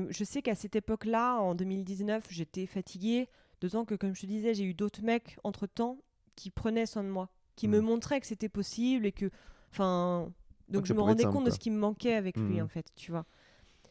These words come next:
Speaker 1: Après, c'est vrai que ce que j'avais avec lui, je, je trouvais que c'était très précieux.
Speaker 2: Hmm.
Speaker 1: Mais en deux mille dix-neuf, je sais que j'étais un peu, euh...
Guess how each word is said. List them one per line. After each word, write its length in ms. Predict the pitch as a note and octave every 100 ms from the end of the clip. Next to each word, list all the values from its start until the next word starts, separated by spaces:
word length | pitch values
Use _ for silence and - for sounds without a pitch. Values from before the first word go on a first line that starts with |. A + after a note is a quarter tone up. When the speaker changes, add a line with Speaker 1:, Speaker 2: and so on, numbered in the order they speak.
| _
Speaker 1:
Après, 280 | C#3 C#3 C4
c'est 120 | A#3+
vrai 100 | G#3+
que 100 | G#3+
ce 80 | F#3+
que 100 | G3+
j'avais 280 | F3+ E3+ E3+
avec 220 | F3+ -
lui, 160 | A#3+ A3+
je, 180 | F3+
je 120 | E3 -
trouvais 140 | F3
que 40 | -
c'était 180 | F#3 D#3+
très 220 | - F3+
précieux. 480 | - F3 - A#3+ D#4+ _ _ _ -
Speaker 2:
Hmm. 140 | A#2+ A#2 _ _ - - -
Speaker 1:
Mais 160 | E3 F#3
en 80 | F#3+
deux 80 |
mille 160 | G3 G3
dix-neuf, 400 | F#3+ F#3+ A3 C4
je 80 | G3
sais 160 | -
que 40 | A3
j'étais 340 | G3 - G#3+
un 100 | G#3+
peu, 340 | F3+ - A3 A3
euh... 240 | F#3+ E3+